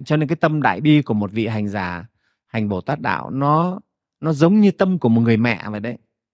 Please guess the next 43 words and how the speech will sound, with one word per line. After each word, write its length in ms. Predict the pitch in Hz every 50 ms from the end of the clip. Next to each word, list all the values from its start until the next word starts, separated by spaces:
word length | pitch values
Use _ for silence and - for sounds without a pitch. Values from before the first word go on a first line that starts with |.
| _ _ _ -
Đối 200 | 160 156 160 160
với 180 | 156 180 185
lại 180 | 170 135 101 -
cả 160 | - - 95
người 160 | 101 101 90
con 280 | 90 - 135 139 139 143
á, 100 | 156 170 208 - _ _ _ _ _ _ -
đối 140 | 120 127
với 120 | 143 156 135
người 80 | 107
mẹ 160 | 95 98 - -
con. 240 | - - 123 123 143 180
Đức 160 | 175 196 -
Phật 160 | - 123 -
cũng 120 | - 139 147
thế, 180 | 139 147 165
Ngài 160 | 175 143 110 104
nói, 280 | 101 110 117 139 170 - _ _ _ _ _ _ _
"Ta 120 | - 151 160
thương 340 | - - 165 160 156 156
chúng 200 | - - 160 180
sinh 360 | 170 - 170 156 151 147 143 135 - _ _ _ _ _ _ _ _ _ _ -
như, 460 | 135 143 156 165 170 175 180 190 185 165 _ _ _ _ _ _ _ _ _ -
như 180 | 143 160 160
người 140 | 139 120 107
mẹ 440 | 98 101 110 120 113 98 87 - - - _ _ _ _ _
thương 180 | - 151 147 139
con, 240 | - 151 143 143 147
như 240 | 151 160 165 160
là 280 | 147 131 110 101 92 80 - -
thương 220 | - 160 156 156
La 140 | 160 160 160
Hầu 220 | 156 147 135 113 104
La 240 | 110 127 127 131
vậy 160 | 127 113 95 90
đó." 100 | 104 131 - _ _ _ _ _ _ _ _ _ _ _ _ _ -
La 100 | 143 147
Hầu 100 | 139 120
La 200 | 131 135 135 135
là 100 | 123 107
con 280 | - - 139 131 131
của 140 | 120 110 95
Ngài, 340 | 95 98 101 92 87 82